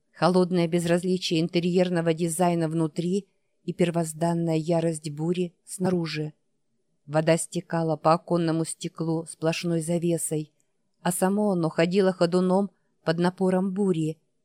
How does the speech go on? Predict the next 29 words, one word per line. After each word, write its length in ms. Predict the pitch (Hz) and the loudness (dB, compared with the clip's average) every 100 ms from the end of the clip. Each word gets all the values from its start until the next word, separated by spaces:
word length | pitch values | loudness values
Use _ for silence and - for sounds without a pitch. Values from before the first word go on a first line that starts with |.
| _ _ _ - | _ _ _ -8
Лишнего 500 | 156 160 165 165 160 | -6 -4 -2 0 0
времени 440 | 165 170 170 165 | 0 0 0 -2
в 40 | 156 | -2
запасе 720 | 165 160 160 160 - 160 165 _ | -4 -2 -4 -4 -6 -8 -10 _
не 160 | 160 160 | -4 -2
оставалось. 840 | 156 - 170 170 160 151 - - _ _ _ _ _ _ _ _ | -2 -4 -4 -2 -2 -4 -10 -16 _ _ _ _ _ _ _ _
Из 180 | - - | -6 -4
приёмной 500 | 180 196 202 202 185 | 0 4 4 4 4
вели 220 | 180 190 | 4 4
другие 480 | 190 180 180 190 233 | 4 2 0 0 0
двери 540 | 170 170 180 156 151 - _ _ | 0 4 4 4 -2 -6 _ _
с 120 | - | -6
прозрачными 640 | - 185 175 165 175 170 180 | 0 4 4 4 2 -2 -2
стёклами. 800 | - 202 170 160 156 147 151 _ _ _ _ _ | -2 -2 -2 -2 -2 -2 -6 _ _ _ _ _
Пройдя 380 | 165 165 165 165 | 2 4 6 4
за 160 | 160 160 | 4 2
них, 260 | 170 175 | 2 -2
я 160 | - 156 | 0 0
оказалась 560 | - 160 170 165 156 - | 2 2 4 2 2 -4
в 80 | |
холле, 460 | - 196 214 190 156 _ _ _ | -4 0 2 2 -2 _ _ _
откуда 420 | 156 - 190 180 | -10 -4 2 4
можно 340 | 175 180 180 170 | 6 4 2 0
было 200 | 170 170 | 2 0
попасть 600 | - 170 214 226 - - _ _ | 2 0 0 -4 -6 -16 _ _
примерно 480 | - 185 190 214 220 | 0 2 2 2 -2
в 80 | 190 | -2
дюжину 420 | 175 185 202 214 | -4 -2 0 2
офисов. 560 | 214 185 165 - 151 | 2 0 -2 -4 -6